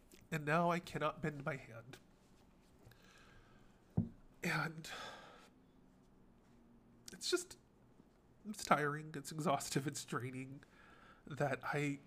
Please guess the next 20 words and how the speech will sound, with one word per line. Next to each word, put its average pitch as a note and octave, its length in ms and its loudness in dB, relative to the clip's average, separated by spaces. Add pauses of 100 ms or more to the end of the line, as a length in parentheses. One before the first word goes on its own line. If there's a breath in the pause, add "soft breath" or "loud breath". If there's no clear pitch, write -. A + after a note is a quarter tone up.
(320)
don't D#3 300 2
even D3+ 260 2
want C#3 280 0
to D3 100 -4
be C#3+ 180 -6
here D3 460 -2 (260)
doing D#3 360 0
certain D#3 320 0
things C#3 280 -6
for C#3+ 120 -6
myself C3+ 440 0 (1600 loud breath)
because D3 320 -2
my C#3+ 160 0
body C#3 380 4 (200)
doesn't E3+ 260 8
want D3 160 2
to C3 100 -2
agree D3+ 340 2
with B2 200 -2
it B2 160 -4